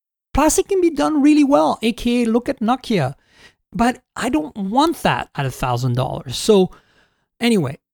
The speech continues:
my theory is this. My theory is that this is a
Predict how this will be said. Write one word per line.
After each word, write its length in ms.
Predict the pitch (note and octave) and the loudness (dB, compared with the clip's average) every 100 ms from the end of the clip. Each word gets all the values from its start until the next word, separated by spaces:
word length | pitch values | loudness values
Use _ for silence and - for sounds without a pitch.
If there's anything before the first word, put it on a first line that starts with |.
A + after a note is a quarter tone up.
| _ | _
my 160 | G#3+ C4+ | 2 2
theory 400 | C#4 D#4 E4 C#4+ | 4 4 6 4
is 160 | E3 A#2+ | 2 -2
this. 300 | - - - | -8 -12 -8
My 160 | - G3+ | -2 0
theory 400 | - B3+ C4+ C4 A3 F3+ | 2 2 4 4 2 0
is 140 | D#3 | 0
that 240 | E3 D#3 D#3 | -2 -2 -2
this 200 | F#3 - | 0 0
is 200 | A#3+ | -2
a 80 | F3+ | -2